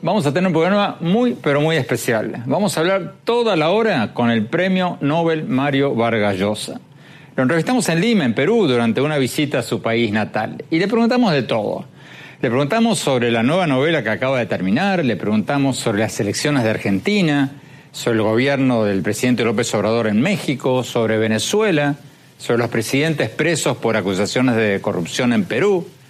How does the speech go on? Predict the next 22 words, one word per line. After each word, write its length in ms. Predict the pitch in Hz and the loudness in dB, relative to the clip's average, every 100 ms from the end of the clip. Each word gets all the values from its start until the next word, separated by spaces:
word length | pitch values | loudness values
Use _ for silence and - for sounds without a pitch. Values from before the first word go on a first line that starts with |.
| - - - - | -20 -20 -20 -8
Y 60 | 208 | -2
también 240 | 269 285 | 2 2
le 60 | 247 | 2
preguntamos 460 | 143 135 170 170 | 2 2 2 0
sobre 160 | - 117 | 2 0
su 140 | - | 2
vida 200 | 131 156 | 2 2
personal, 720 | 127 110 - 110 156 156 139 117 - - | 0 -2 -2 0 0 2 0 -2 -6 -18
sobre 380 | - 127 120 101 - - | -4 0 0 -2 -6 -12
cuáles 220 | - 147 160 | -2 -2 0
son 160 | 170 | 0
sus 160 | 117 113 | -2 -2
series 320 | 165 160 135 | 0 2 0
favoritas 560 | - 113 123 156 151 117 | 0 2 2 2 0 0
de 100 | 98 | 0
televisión 720 | 107 107 92 175 180 175 151 - | 2 0 0 0 0 -2 -4 -4
y, 80 | |
por 160 | 117 120 | -2 0
supuesto, 560 | 143 240 175 - 98 87 - - | 0 0 -2 0 -4 -4 -12 -6
hablamos 380 | 95 101 117 110 | 0 2 2 2
de 60 | |
literatura. 680 | 98 101 101 123 - 113 - | 2 0 0 0 0 0 -2